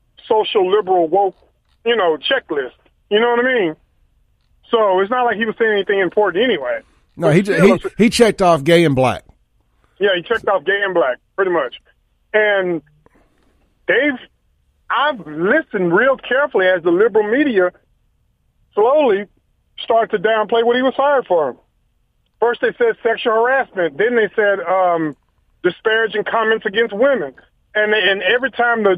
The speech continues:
Speaker 1: the, the, the Reuters came on, on, um, ra-, the radio program my dad listens to, they were downplaying what he done. If you listen carefully, Mike, 'cause I was like, "Wait a minute. I thought they said they fired him for sexual harassment."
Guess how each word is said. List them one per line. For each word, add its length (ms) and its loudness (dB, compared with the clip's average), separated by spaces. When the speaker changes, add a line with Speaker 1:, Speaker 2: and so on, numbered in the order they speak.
Speaker 1:
the, 320 -2
the, 220 0
the 60 2
Reuters 520 2
came 280 0
on, 400 2
on, 320 2
um, 60 -10
ra-, 160 0
the 80 0
radio 300 0
program 340 -2
my 80 2
dad 280 2
listens 340 -4
to, 200 0
they 100 2
were 140 2
downplaying 680 -2
what 120 0
he 80 -8
done. 440 -2
If 200 -4
you 160 -6
listen 380 -4
carefully, 360 -2
Mike, 200 -2
'cause 160 -2
I 180 2
was 120 -2
like, 80 -2
"Wait 140 2
a 60 0
minute. 300 0
I 40 -20
thought 140 0
they 140 -2
said 120 2
they 120 -4
fired 180 0
him 60 -6
for 100 -10
sexual 220 -2
harassment." 400 -2